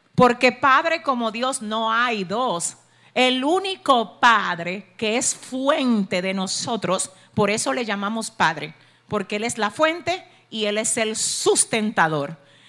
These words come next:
Es decir, no hay nadie en la tierra a quien nosotros podamos llamarle padre en la dimensión de Dios. Es decir, nadie es nuestra fuente,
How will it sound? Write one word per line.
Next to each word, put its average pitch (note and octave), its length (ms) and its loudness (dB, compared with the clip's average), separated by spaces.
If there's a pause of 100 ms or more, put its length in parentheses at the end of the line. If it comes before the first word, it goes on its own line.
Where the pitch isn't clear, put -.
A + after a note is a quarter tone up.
Es B3+ 160 2
decir, D#4 380 -2
no D#4 240 0
hay F4+ 340 0
nadie D#4 760 2
en G#3+ 120 -2
la G3+ 160 -2
tierra F#3 500 -4 (220)
a A#3+ 140 4
quien C4+ 180 0
nosotros C#4+ 480 0
podamos D#4+ 420 -2
llamarle C#4+ 460 0
padre C4+ 640 0 (100)
en A#3 240 -4
la G#3+ 140 -2
dimensión G3+ 800 -8
de C4+ 100 -4
Dios. G#3+ 540 -6 (560)
Es C4+ 160 4
decir, F4+ 360 0
nadie D#4+ 400 0
es E4+ 120 -4
nuestra E4+ 420 -4
fuente, D#4 720 -2